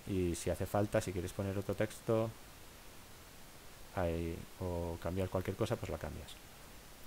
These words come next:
Eh, ¿dónde van las negritas? Pues si te fijas en los mensajes que te voy a facilitar, ahí vas a poder ver un poco dónde iría bien de ponerlas. Puedes ponerlas donde quieras, pero más o menos está prediseñado donde, donde van las negritas en estos mensajes.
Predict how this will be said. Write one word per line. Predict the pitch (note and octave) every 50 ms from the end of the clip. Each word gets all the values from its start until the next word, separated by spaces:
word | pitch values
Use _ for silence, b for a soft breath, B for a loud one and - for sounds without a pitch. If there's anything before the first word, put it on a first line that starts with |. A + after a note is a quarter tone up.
| - - - - - - - - -
Eh, | G2+ G2 G2 G2+
¿dónde | A2 A#2+ A#2+ B2
van | B2 B2
las | A#2+ -
negritas? | B2 B2+ C#3 C#3+ - F#2 D#2+
Pues | - - F2 E2+ - - - - - - - - - - - - - - - - - - -
si | - - G2+
te | - F#2 F2+
fijas | - A#2+ - A#2 - -
en | A#2 A2+
los | A2 A2+
mensajes | A#2 A2+ - - A2+ - A#2 -
que | - G#2
te | - A2
voy | G#2 G#2+ G#2+ G#2+
a | G#2+
facilitar, | - A2 - A2+ A2+ A#2 A2+ - A#2+ A#2+ A#2+ - - - - - - - - - - - - -
ahí | F2+ E2+ F2+ F#2+ G2+ G#2 G2+ G2+ F#2+ F#2 F2
vas | F2+ F#2 - G#2
a | G2
poder | - G#2 G2 G2 G2
ver | F#2+ G2+ G2+ G2+ G2 -
un | G2 G2
poco | - G2 G2 F#2+
dónde | F#2+ F#2+ F#2 F#2 F2+ F2 E2+ E2 D#2 D2+ C#2+ C#2+ - - - -
iría | G2 F2+ G2 G#2 F#2+
bien | F2+ F#2 F#2 F2+
de | F2
ponerlas. | - - F2 F#2+ G2+ - F2 F#2 G#2 A2+ - - - - - -
Puedes | - F2+ F2+
ponerlas | - A#2 G#2 G2+ F#2+
donde | F#2+ F#2 F2+ E2+
quieras, | - - A2 G#2+ A2 -
pero | - - D#2+ D2+ D2+
más | D#2+ E2+ -
o | -
menos | F2 F2 F2+ F#2 F2
está | F#2 - - F2+ F2+ F2 E2 D#2+ B B B B B -
prediseñado | - F#2+ F#2 F2 - F2+ F#2 F2+ F2 F2+ F2+ F#2+
donde, | G2 F#2+ F#2 F2 F2 E2 D#2+ D#2 D2 C#2 D#2 - - - - - - - - - - - - - - - - -
donde | G#2 G2 F#2 F#2
van | F#2 F#2+
las | F#2 E2+ F2+
negritas | F2+ F2+ F#2 F#2 - - - -
en | F2
estos | E2+ - - F2+ -
mensajes. | E2+ E2 - - E2 - - D#2+ -